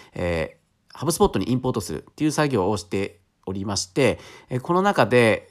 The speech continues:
えー、重複が発生してしまったと。いわゆる重複、重複ですね。同じお客さんの名前が出てしまう。で、このお客さん、同じお客さんの名前が、あの、それぞれ、それぞれではないですね。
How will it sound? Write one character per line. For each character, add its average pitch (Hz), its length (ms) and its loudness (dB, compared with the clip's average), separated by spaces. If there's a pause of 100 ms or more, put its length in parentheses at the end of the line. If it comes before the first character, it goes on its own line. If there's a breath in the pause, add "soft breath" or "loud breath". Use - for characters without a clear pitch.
(120)
え 92 80 -4
ー、 90 60 -6
重 202 240 4
複 196 160 0
が 170 60 -2
発 151 140 -2
生 135 160 0
し - 80 -2
て 127 100 -2
し - 140 -4
ま 98 80 -4
っ - 60 -8
た 80 100 -8
と。 - 60 -14
い - 20 -18
わ - 40 -20 (520 soft breath)
ゆ 101 140 0
る 87 40 -8
重 101 160 -4
複、 87 280 -8
重 92 180 -4
複 92 160 -8
で 85 100 -2
す 78 80 -10
ね。 131 160 -4 (1300 soft breath)
同 190 180 4
じ 208 140 2
お 185 80 2
客 170 200 -4
さ 180 120 2
ん 175 80 0
の 170 80 2
名 151 120 4
前 139 220 4
が 131 100 2
出 135 120 0
て 113 100 -4
し - 160 -4
ま 71 160 -10 (640)
う。 - 60 -20 (1400)
で、 160 180 2 (280 loud breath)
こ 170 100 -2
の 165 80 4
お 156 60 2
客 214 160 -2
さ 220 140 0
ん、 - 60 -4 (220)
同 175 160 4
じ 196 160 2
お 226 80 2
客 185 160 -2
さ 180 120 0
ん - 20 2
の 175 60 0
名 165 100 4
前 165 360 4 (440)
が、 131 280 2 (320 soft breath)
あ 110 140 -6
の、 107 100 -4
そ - 220 -2
れ 214 160 4
ぞ 170 140 2
れ、 95 200 2 (520 soft breath)
そ - 180 -6
れ 170 80 2
ぞ 151 120 2
れ 104 60 2
で 92 80 0
は 95 60 0
な 92 60 -2
い - 20 -2
で 80 60 -4
す 87 80 -8
ね。 117 180 -6